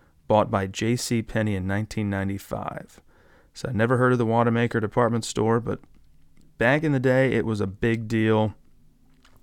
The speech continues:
And Rodham Wanamaker was essential in proposing the Professional Golfers Association of America, which is where we are at today.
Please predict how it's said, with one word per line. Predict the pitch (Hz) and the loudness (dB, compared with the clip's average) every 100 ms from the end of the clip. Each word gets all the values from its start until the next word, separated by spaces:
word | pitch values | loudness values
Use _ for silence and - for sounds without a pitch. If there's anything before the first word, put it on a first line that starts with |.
| - - | -18 -4
And | 107 104 | 0 4
Rodham | 107 135 135 123 | 6 4 4 2
Wanamaker | 117 120 113 120 107 | 2 2 2 0 0
was | 104 101 - - - - _ _ _ - - _ _ - _ _ _ | 0 -2 -6 -16 -20 -20 _ _ _ -20 -20 _ _ -20 _ _ _
essential | 113 101 - 156 147 143 120 | -4 -2 4 4 4 4 4
in | 113 | 2
proposing | 113 - 127 117 117 | 0 4 4 4 2
the | 107 | 0
Professional | 101 113 104 113 104 | 2 2 2 0 2
Golfers | 110 107 - 104 101 | 2 2 2 0 0
Association | 104 - 110 104 - 104 104 107 | -6 -2 0 0 0 0 0 -2
of | 98 | -4
America, | 95 107 113 110 117 110 104 - _ - - - - _ | -2 0 2 2 0 0 0 -4 _ -20 -20 -20 -20 _
which | 107 107 | -10 -8
is | 92 101 | -8 -6
where | 101 104 104 | -2 0 0
we | 107 104 | -2 -4
are | 101 95 - | -4 -8 -6
at | 107 104 - - | -4 -4 -6 -10
today. | 110 - - 104 - - - | -12 -12 -8 -6 -4 -8 -14